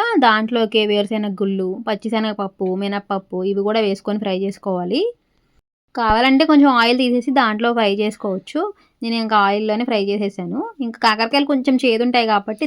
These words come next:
ధనియాలు కొంచెం ఎక్కువ క్వాంటిటీలో తీసుకుంటున్నాను. మీకు ఇన్ని వద్దు అనుకుంటే కొంచెం తగ్గించి తీసుకోవచ్చు. నేనైతే అన్ని నాలుగు స్పూన్లు అలా తీసుకున్నాను ధనియాలు. ఇంకా శనగపప్పు, మినపప్పు అయితే రెండేసి తీసుకున్నాను. గుళ్ళు అయితే మన ఇష్టం అండి, మనకు నచ్చినంత యాడ్ చేసుకోవచ్చు. అలాగే ఒక స్పూన్ వరకు జీలకర్ర కూడా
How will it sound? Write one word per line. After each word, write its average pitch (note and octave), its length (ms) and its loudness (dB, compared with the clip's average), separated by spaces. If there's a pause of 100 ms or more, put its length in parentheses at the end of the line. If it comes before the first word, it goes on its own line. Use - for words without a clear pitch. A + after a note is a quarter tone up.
ధనియాలు A3 320 -2
కొంచెం A#3 260 -2
ఎక్కువ G#3 240 -4
క్వాంటిటీలో A3 380 -4
తీసుకుంటున్నాను. G3+ 600 -4 (400)
మీకు A#3+ 200 -6
ఇన్ని A3+ 140 -2
వద్దు G3+ 220 -6
అనుకుంటే A#3+ 300 -2
కొంచెం D4 280 4
తగ్గించి A3 360 0
తీసుకోవచ్చు. G3 480 -6 (100)
నేనైతే A#3 320 0
అన్ని G#3+ 220 -2 (100)
నాలుగు G3 240 0
స్పూన్లు G#3 340 -6
అలా G3 180 0
తీసుకున్నాను F#3+ 500 -6 (180)
ధనియాలు. G3 400 -2 (520)
ఇంకా C#4 140 -2
శనగపప్పు, C4+ 480 2
మినపప్పు A#3+ 380 -4
అయితే G#3+ 160 2
రెండేసి A3+ 360 0 (220)
తీసుకున్నాను. G3 560 -4 (200)
గుళ్ళు A3+ 200 0
అయితే C4 200 0
మన C4 240 2
ఇష్టం A#3 180 -4
అండి, A3+ 260 -2 (140)
మనకు A3+ 220 -2
నచ్చినంత G#3 360 -6
యాడ్ F#3+ 220 0
చేసుకోవచ్చు. G#3+ 540 -4 (540)
అలాగే A#3+ 260 2
ఒక D4 160 4
స్పూన్ C4 280 -2
వరకు B3+ 260 -2
జీలకర్ర A3+ 500 0
కూడా A#3 120 2